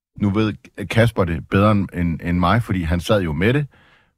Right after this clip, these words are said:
men jeg kender i hvert fald Claus Steinlein godt nok til at sige, det sk-, at, at han kunne godt finde på at have den holdning, at da han ser det, at sige, "Det skal fandme være løgn." Og det er det, der gør, at han faktisk i sidste ende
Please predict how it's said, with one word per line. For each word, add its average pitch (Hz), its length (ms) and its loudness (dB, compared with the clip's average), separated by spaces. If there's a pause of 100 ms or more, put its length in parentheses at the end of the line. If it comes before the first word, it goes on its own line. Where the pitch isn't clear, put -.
(140)
men 95 160 2
jeg 101 160 4
kender 120 220 2
i - 20 2
hvert 110 180 2
fald 92 180 -2
Claus 87 220 -2
Steinlein 131 480 2
godt 113 200 2
nok 104 200 0
til - 120 -2
at 92 120 0
sige, 98 240 0
det 117 180 0
sk-, - 180 -12
at, 98 240 -4
at 87 160 -4
han 87 160 0
kunne 220 140 -4
godt 147 180 2
finde 127 200 -2
på 117 240 2
at 85 60 -2
have 101 120 2
den 104 140 0
holdning, 107 440 0
at 76 160 -8
da 101 60 0
han 101 160 2
ser 113 240 0
det, 104 180 0
at 101 100 0
sige, 98 320 0 (300)
"Det 101 120 -2
skal - 140 -8
fandme 104 460 0
være 62 120 -2
løgn." 67 320 -4 (1000)
Og 92 220 0
det 95 80 0
er 92 40 0 (120)
det, 160 140 6
der 165 80 4
gør, 76 400 -4 (120)
at 80 340 -8
han - 200 -10
faktisk 82 360 -6
i 80 40 -6
sidste 78 380 -8
ende 87 180 -4